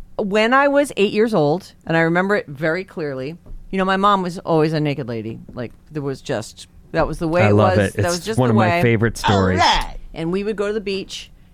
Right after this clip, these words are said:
Speaker 1: and she would just throw us in whatever we were. And look, these were the old days. We, we got thrown in the back of a station wagon. Some sandwiches were hurled in after us, and whatever, <laughs> towels and crap, and we'd just go to the beach. It was easy. My mom would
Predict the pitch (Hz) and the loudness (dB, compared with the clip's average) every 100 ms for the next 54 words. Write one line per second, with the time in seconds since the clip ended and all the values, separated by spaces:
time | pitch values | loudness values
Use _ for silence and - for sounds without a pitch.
0 | - - 202 196 - 240 226 - 247 277 | -20 -4 -2 -2 -2 -2 -4 0 4 4
1 | 202 202 190 180 208 254 233 226 214 262 | 4 2 0 4 4 4 4 4 4 2
2 | 262 277 - 226 240 247 247 220 196 196 | 2 2 2 0 0 2 4 6 4 4
3 | 240 262 208 202 180 190 190 180 202 190 | 2 0 -2 -2 0 0 0 0 0 0
4 | 185 170 180 226 214 - 202 196 185 175 | 2 4 2 2 -2 2 2 2 2 4
5 | 180 202 208 170 147 - 202 214 220 185 | 4 0 -4 -6 -8 -4 -2 0 -2 -2
6 | 185 180 196 190 196 175 175 185 175 190 | 0 2 0 0 0 0 0 0 2 2
7 | - - - - - - 165 170 180 151 | 0 -12 -20 -20 -20 -6 -2 -2 -4 -8
8 | - - 196 196 196 202 - - 202 185 | -12 -10 -2 2 4 2 0 2 4 4
9 | 190 190 190 180 - 185 220 220 208 196 | 4 2 2 0 2 4 4 4 2 2
10 | 190 220 214 285 220 196 202 202 202 233 | 0 2 2 2 0 2 2 2 0 2
11 | 233 185 185 196 185 | 2 2 2 0 -2